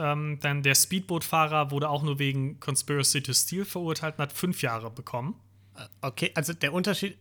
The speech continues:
Speaker 2: was ist der Unterschied? Ist Raub dann zum Beispiel Gewalteinwirkung auf sowas wie die Vitrine oder so und Diebstahl ist einfach nur das Ding zu nehmen?
Speaker 1: Das,
Speaker 2: oder wo ist
Speaker 1: da,
Speaker 2: der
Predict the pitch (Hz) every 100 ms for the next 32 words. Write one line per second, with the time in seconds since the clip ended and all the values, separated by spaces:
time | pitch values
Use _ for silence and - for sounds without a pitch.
0 | - 139 139 170 156 151 196 - 214 175
1 | 139 120 120 170 - 160 160 160 - -
2 | - 139 143 139 - 139 135 120 120 160
3 | - 139 127 139 143 147 - 139 - 135
4 | 135 131 123 127 131 123 123 131 139 -
5 | 135 123 120 - 135 156 202 202 190 175
6 | 156 185 180 131 143 156 - 147 139 139
7 | 135 139 131 131 127 127 117 - 127 -
8 | 120 127 185 190 160 - 123 131 123 175
9 | 120